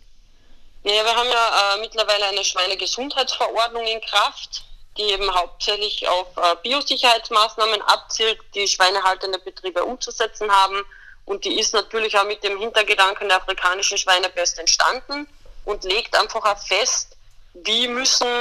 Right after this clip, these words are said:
Betriebe sich schützen vor einem Erregereintrag, ganz generell, aber auch im Hinterkopf durchaus, dass diese Maßnahmen die Betriebe schützen sollen, um einen Eintrag von afrikanischer Schweinepest zu verhindern.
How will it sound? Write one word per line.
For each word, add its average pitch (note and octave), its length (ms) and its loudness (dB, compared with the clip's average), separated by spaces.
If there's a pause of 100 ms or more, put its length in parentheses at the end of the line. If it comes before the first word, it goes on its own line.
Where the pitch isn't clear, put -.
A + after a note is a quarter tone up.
(120)
Betriebe A3 540 -4
sich G#3 260 -2
schützen A#3+ 520 0
vor G3 220 2 (140)
einem F3 280 -2
Erregereintrag, A#3 960 0
ganz F#3+ 240 -2
generell, C4 580 4 (340)
aber G3 380 2
auch G3+ 220 -6
im G3 160 -12
Hinterkopf G#3+ 500 -6
durchaus, G3 400 2
dass - 360 -6
diese G3+ 260 -2
Maßnahmen F#3+ 640 4 (340)
die G3 60 -6
Betriebe G#3 400 -4
schützen - 360 -2
sollen, G3 340 2
um F#3 120 -2
einen F3 380 2
Eintrag F3+ 420 0
von F#3+ 100 0
afrikanischer F3+ 560 0
Schweinepest F3+ 520 -2
zu F3+ 80 -20
verhindern. F3+ 500 0